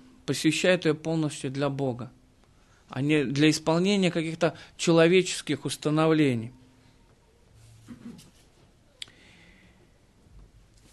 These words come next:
Посему для народа Божия остаётся ещё субботство.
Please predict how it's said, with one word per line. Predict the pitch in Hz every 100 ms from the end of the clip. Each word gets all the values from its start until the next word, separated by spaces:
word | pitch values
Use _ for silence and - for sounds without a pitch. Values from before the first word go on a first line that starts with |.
| -
Посему | 143 - 180 208
для | 175 160 170
народа | 165 160 202 180 170
Божия | 170 165 156 147 143 -
остаётся | - 143 - 143 165 160 -
ещё | 139 - 151 139 - -
субботство. | - 151 156 143 - -